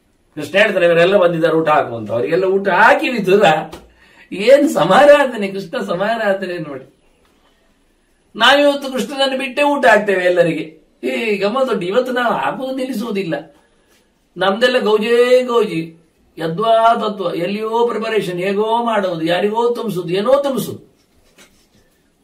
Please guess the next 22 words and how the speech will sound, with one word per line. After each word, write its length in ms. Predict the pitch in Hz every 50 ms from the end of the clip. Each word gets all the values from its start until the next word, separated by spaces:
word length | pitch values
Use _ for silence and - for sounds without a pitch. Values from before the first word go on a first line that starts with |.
| - - -
ತೀರಾ 500 | - 240 240 277 285 285 294 302 302 311
ಹೋಟೆಲ್ 400 | 320 285 285 285 277 277 269 247
ಸಂಸ್ಕೃತಿ. 640 | 202 226 233 - 160 - 202 175 - - - - - _ _ _ _ - - - _ _ _ 143
ಒಂದು 400 | 156 185 208 240 269 277 285 302
ಅನ್ನದಾನದಲ್ಲಿ 960 | 277 254 254 262 277 262 247 262 254 247 247 254 240 240 240 240 240 254 269
ಒಂದು 600 | 254 226 220 220 233 226 240 202 202 - _ _ _ _
ಪರ್ಸೆಂಟ್ 800 | - 180 202 202 - - 247 254 254 254 247 254 262 254 - -
ಪುಣ್ಯ 260 | 214 208 214 226 247 247
ಇಲ್ಲ, 260 | 240 240 233 233 262 302 349 - - _ _ _ _ _ _ _ _ _ _ _ _ _ -
ಪಾವಿತ್ರ್ಯ 460 | 196 214 202 185 160 - - 120 104
ಇಲ್ಲ, 180 | 98 98 104 - - _ _ _ _ _ _ _ _ -
ಕೃಷ್ಣಾರ್ಪಣ 520 | 185 170 165 - 226 214 208 202 196 202
ಬುದ್ಧಿ 300 | 190 190 185 165 165 185
ಅಂತ 180 | 196 233 240 -
ಇಲ್ಲವೇ 300 | 170 151 135 123 110 101
ಇಲ್ಲ. 160 | 98 95 - - _ _ _ _ _ _ _ _ _ _ _ _ _ _ _ _ _ _ -
ಹಾಗಾಗಿ 300 | 156 190 214 240 254 240
ಇಲ್ಲಿ 200 | 220 214 208 196
ಕೃಷ್ಣ 320 | 196 202 196 - - 269 226
ಬಹಳ 560 | 151 143 139 135 151 170 196 226 262 254 202
ಚೆನ್ನಾಗಿ 360 | 196 226 214 208 208 202 196
ಹೇಳ್ತಾನೆ. 580 | 196 175 170 160 160 143 120 113 110 - _